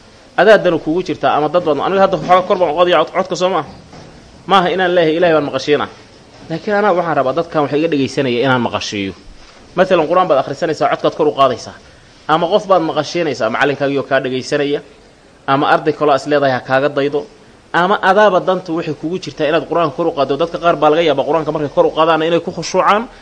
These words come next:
markay hoos u akhriyaan yani aysan ku khushuucin. Marka maslaxad ama adiga ah ama qof kale ah kor ugu qaadiye, ama tacabbudiyo lagugu addoonsadaye, macnaheedu ma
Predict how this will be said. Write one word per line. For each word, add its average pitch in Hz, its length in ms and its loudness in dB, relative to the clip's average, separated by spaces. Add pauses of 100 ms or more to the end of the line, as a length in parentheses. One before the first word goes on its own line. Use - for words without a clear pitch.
(180)
markay 175 200 0
hoos 190 240 4
u 185 60 4
akhriyaan 156 360 2
yani 139 240 0 (100)
aysan 139 200 -2
ku 175 100 -6
khushuucin. 117 440 -6 (360)
Marka 190 220 -2
maslaxad 160 540 0
ama 147 240 0
adiga 143 240 -2
ah 107 220 -2
ama 143 120 -2
qof 175 200 -2
kale 165 180 0
ah 147 140 2 (100)
kor 185 180 -2
ugu 202 220 4
qaadiye, 165 500 2 (800)
ama 180 220 0
tacabbudiyo 175 560 0
lagugu 160 300 4
addoonsadaye, 160 720 0 (520)
macnaheedu 156 580 2
ma 160 140 -2